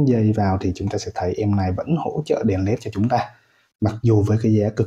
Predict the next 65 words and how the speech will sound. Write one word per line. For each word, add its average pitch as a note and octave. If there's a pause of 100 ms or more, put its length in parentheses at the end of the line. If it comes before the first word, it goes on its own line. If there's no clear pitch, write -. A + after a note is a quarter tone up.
kỳ A2
rẻ F#2+
là G#2+
chỉ -
hơn G#2
ba G2+
trăm G2+
ngàn F2+
thôi, A2 (480)
nhưng A#2 (100)
nó F#2+
đã G#2+
có D3+
hỗ -
trợ -
đèn G2
led G#2+
luôn. A#2 (560)
Tuy A#2+
nhiên B2
thì G#2
led G#2
của G2
nó G2
cũng A2
chỉ F#2
là F#2+
led A#2+
rainbow G#2
thôi, A2+ (140)
tức -
là G#2
sẽ -
chia A2+
vùng G2+
như G#2+
thế A2+
này, G#2 (140)
không G2+
có A#2+
đổi F#2
màu G2
led A#2+
được G2+
nha. B2 (840)
Vẫn A2+
sẽ - (100)
có B2
hỗ D3
trợ -
cho G#2+
chúng A#2
ta A2+
những G#2
cái B2
hệ C3+
thống G#2+
đèn G#2
led A#2 (340)
cực A2
kỳ G#2
là F#2+
bắt G#2
mắt C3
luôn. A2+